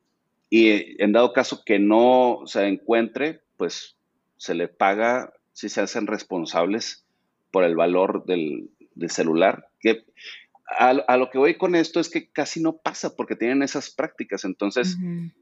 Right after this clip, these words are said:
Speaker 1: pasó una vez una persona que se metió y que estaba robando en todos los gimnasios del área.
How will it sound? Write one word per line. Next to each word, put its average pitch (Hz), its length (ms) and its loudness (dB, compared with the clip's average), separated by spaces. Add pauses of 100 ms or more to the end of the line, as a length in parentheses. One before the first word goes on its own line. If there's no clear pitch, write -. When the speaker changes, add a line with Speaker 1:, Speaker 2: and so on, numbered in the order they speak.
(540)
Speaker 1:
pasó 110 240 0
una 147 220 4
vez 143 320 2
una 131 200 -6
persona 120 360 -4
que 117 100 -6
se 90 580 -4
metió 98 400 -2
y 104 60 -2
que 104 80 -6
estaba 98 300 0
robando 101 580 2
en 90 140 -10
todos 92 260 0
los 98 140 -4
gimnasios 85 400 -10
del 87 180 2
área. 98 360 2